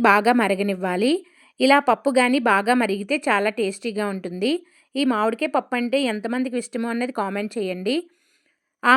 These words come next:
మామిడికాయ పప్పులో టెంక్ ఉంటుంది కదా, టెంక్ అంటే నాకు పెరుగన్నంలో నంచుకుని తింటే చాలా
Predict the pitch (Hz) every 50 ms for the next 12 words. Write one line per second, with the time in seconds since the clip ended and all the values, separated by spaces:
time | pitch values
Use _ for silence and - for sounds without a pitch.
0 | 262 254 240 240 247 247 254 330 339 - 320 269 - 269 269 302 277 285 240 226
1 | 226 277 269 240 226 233 220 208 226 214 226 254 277 - - 220 220 233 285 262
2 | 254 247 254 294 294 294 277 - 240 - 240 208 214 226 240 247 254 262 254 226
3 | 220 220 - - 254 233 214 233 214 214 240 285 285 - - 233 190 185 185 196